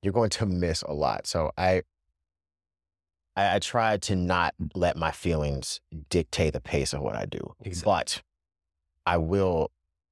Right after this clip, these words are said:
Speaker 1: have to recognize my feelings just to say,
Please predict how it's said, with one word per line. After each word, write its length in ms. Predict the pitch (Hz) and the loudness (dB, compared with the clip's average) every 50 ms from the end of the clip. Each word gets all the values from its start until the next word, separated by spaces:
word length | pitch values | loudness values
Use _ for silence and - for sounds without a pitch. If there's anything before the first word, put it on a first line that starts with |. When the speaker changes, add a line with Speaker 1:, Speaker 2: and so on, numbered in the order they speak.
| _ _ - | _ _ -8
Speaker 1:
have 220 | - 98 92 80 - | -2 -2 -2 0 0
to 80 | 82 | -2
recognize 680 | 80 76 82 92 92 - - 90 80 78 73 73 71 76 | -2 0 2 0 0 0 0 0 0 0 0 0 0 0
my 160 | 78 73 73 | -2 -2 -2
feelings 560 | - - 80 76 69 69 67 65 - - - _ _ | -2 -2 -2 -2 0 -2 -4 -6 -8 -10 -14 _ _
just 220 | - 85 82 - | -6 -4 -4 -4
to 60 | - 76 | -6 -4
say, 400 | - - 87 78 76 73 71 69 | -2 0 2 2 2 2 0 -2